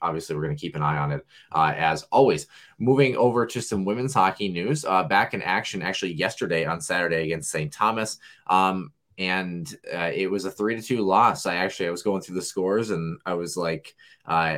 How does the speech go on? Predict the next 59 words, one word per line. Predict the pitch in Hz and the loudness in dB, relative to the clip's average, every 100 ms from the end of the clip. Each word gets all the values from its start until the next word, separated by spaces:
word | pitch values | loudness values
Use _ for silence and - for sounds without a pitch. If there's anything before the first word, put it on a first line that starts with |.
| - | -2
I, | 87 - - | -4 -6 -4
I | 98 | -2
was | 98 - | -2 -2
actually, | 101 107 - 98 85 80 _ _ _ _ _ - | -2 0 0 0 0 -6 _ _ _ _ _ -4
as | 98 | 0
I | 98 | 0
was | 90 | -2
plugging | - 123 123 107 | 2 2 4 0
in | 107 | -2
the | 92 | -2
games, | 78 110 120 90 92 | 0 2 2 0 -2
I | 92 | -2
saw | - 101 95 87 - - | 0 2 4 2 -4 -4
Clara | 127 110 101 | 2 4 4
Hemlerova's | 95 95 87 92 98 95 | 2 0 0 0 -2 -2
name | 87 80 | -2 -2
on | 78 78 | -2 -2
there. | 80 | -4
And | 85 | -4
then | 90 | -4
I | |
realized, | 87 90 85 | -2 -2 0
wait | 110 143 | 2 2
a | 87 | 2
minute, | 71 69 _ | -4 -10 _
this | 170 | -6
is | 160 143 | 0 2
October. | 131 - 131 95 73 | 2 4 2 4 0
This | 90 95 | -2 -4
is | 90 | -4
not | 92 85 76 - - - | 0 0 -2 -14 -8 0
<laughs> | 151 143 - - | 0 0 -8 -4
the | - | 2
first | 143 143 143 | 6 6 4
time | 107 | 2
the | 101 | 2
Huskies | 107 101 104 | 0 0 -2
have | 104 90 | -2 0
played | 98 92 | -2 0
Saint | 90 78 | -2 0
Thomas. | 85 80 76 | 0 0 -2
So | 98 | -2
I | |
went | 98 98 | 0 -2
through | - 104 | -2 0
that. | 95 | 0
They, | 95 95 92 | 0 0 0
uh, | 78 87 80 | 0 -2 -4
three | - 127 127 | -2 0 2
to | 123 | 0
two | 123 | 0
loss, | 104 101 113 - | 2 2 2 0
a | 95 | -2
one | 95 101 107 | -2 -2 0
goal | 101 95 | 0 0
game | 87 98 92 | -2 -4 -4
for | 92 | -6
them | 85 85 | -4 -4
yesterday. | 98 107 104 101 | -4 -4 0 0